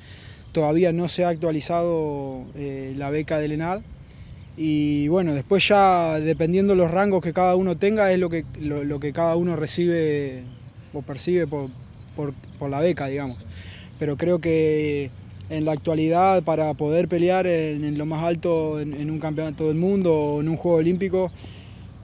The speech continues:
se necesita un, un sustento más, más sólido, digamos, eh, para, para todos los atletas, para la mayoría, por la situación en la que estamos, ¿no?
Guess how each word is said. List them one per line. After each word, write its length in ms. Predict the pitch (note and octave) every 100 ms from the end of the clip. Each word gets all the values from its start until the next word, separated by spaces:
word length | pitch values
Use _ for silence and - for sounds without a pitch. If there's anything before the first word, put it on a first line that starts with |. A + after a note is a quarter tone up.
| - -
se 180 | - F#3
necesita 1160 | F3+ F3 D#3+ A#3 F#3 F#3+ F#3+ F#3 F3+ F3 F3 E3+
un, 460 | E3+ E3+ F3+ F3+ F#3
un 100 | F3
sustento 1040 | F3 E3 F3 F3 E3+ D#3+ D3+ D3 C#3+ C3+ G#2+ - - D#3
más, 340 | D#3+ E3+ D#3+ D#3+ D3+ D#3 D3+ -
más 220 | E3 F#3+
sólido, 480 | - F3+ E3 C#3+ C#3
digamos, 340 | C#3 C#3 C3 B2 A#2+ - -
eh, 200 | D3 C#3+ C3+
para, 260 | C#3+ C#3
para 220 | C#3+ D3
todos 260 | C#3+ G3+ F3
los 140 | D3
atletas, 340 | D3 D3 C#3+ C#3
para 180 | C#3 C#3
la 100 | C#3
mayoría, 480 | C#3 D#3 D#3+ D3+ - - - -
por 100 | F3+
la 120 | F#3
situación 600 | D#3+ D#3 - D#3 - E3+
en 60 | D#3
la 80 | D3
que 80 |
estamos, 320 | C#3 F#3 D3+ C3+
¿no? 160 | E3